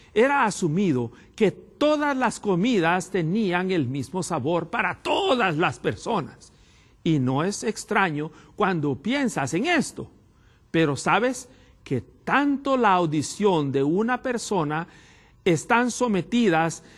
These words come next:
a una gran variedad de lo que vemos y oímos? Ahora, esto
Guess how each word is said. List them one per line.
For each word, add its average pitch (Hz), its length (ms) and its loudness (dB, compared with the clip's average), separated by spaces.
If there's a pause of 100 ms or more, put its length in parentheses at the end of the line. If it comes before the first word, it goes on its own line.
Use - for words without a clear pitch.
(120)
a - 120 2
una 294 300 2
gran 262 500 2
variedad 202 720 2 (200)
de 208 160 6
lo 208 240 2
que 190 360 4
vemos 220 680 2
y 170 120 4
oímos? 180 680 0 (760)
Ahora, 160 480 2 (360)
esto 226 520 0